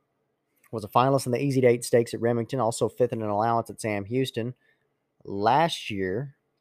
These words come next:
was the winner of the John Buchanan Memorial, third in the La Velita Stakes, second in the Distaff Challenge from Lone Star, and second as well in the Distaff Challenge Championship from Albuquerque,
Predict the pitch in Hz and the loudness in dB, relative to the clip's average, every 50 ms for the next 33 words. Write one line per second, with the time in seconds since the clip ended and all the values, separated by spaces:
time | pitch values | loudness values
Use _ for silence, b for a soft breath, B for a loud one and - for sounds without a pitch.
0 | _ _ _ _ _ _ _ _ _ - 110 98 - 104 104 127 143 143 120 113 | _ _ _ _ _ _ _ _ _ -6 -4 -2 -2 0 0 2 0 0 0 0
1 | 110 127 127 123 113 117 110 - - 135 131 123 117 107 104 110 131 139 131 113 | 0 2 0 2 0 -2 -6 -4 -4 -2 -2 0 0 -2 -2 0 2 2 4 4
2 | 104 104 117 127 - - 127 143 143 131 117 110 113 110 110 98 107 104 113 127 | 4 4 2 0 2 2 2 2 2 0 0 0 0 0 0 0 -2 -2 -2 -2
3 | 127 117 - - - 117 107 117 147 151 - - - - 135 139 151 - 143 131 | -4 -4 -8 -2 0 0 0 0 -2 -8 -14 -16 -6 -2 0 0 0 0 -2 -2
4 | 117 110 101 120 127 - - 117 107 - - - 120 110 107 104 - 110 101 101 | -2 0 0 0 0 2 2 2 2 2 0 -2 -2 0 -2 -2 -4 -6 -4 -2
5 | 107 117 120 113 - - 117 107 113 117 117 110 104 101 - - 120 113 - 117 | -2 -2 -2 -4 -4 0 2 2 2 2 0 -2 -4 -6 -2 0 0 0 0 -2
6 | 104 101 95 101 107 117 117 113 110 98 104 104 - - 107 92 92 - - - | -4 -6 -4 -2 0 0 2 0 0 -2 -2 -4 -4 -4 -4 -4 -4 -6 -6 -6
7 | 101 92 87 87 - - - - 139 139 131 - 107 - - 101 95 - 98 107 | -4 -4 -6 -8 -10 -12 -8 -6 -6 -6 -6 -8 -10 -6 -6 -6 -6 -4 -4 -2
8 | 123 139 135 127 - 135 131 123 - 143 135 | -2 0 -2 0 0 0 0 0 -2 -6 -8